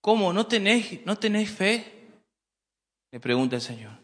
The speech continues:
Entonces temieron con gran temor y se decían el uno al otro, "¿Quién es este? Aún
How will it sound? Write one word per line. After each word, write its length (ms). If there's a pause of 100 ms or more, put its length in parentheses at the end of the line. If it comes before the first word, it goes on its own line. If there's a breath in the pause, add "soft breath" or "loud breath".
(960)
Entonces 520
temieron 460
con 200
gran 240
temor 340
y 60
se 140
decían 320
el 140
uno 140
al 100
otro, 340
"¿Quién 200
es 160
este? 640 (140)
Aún 600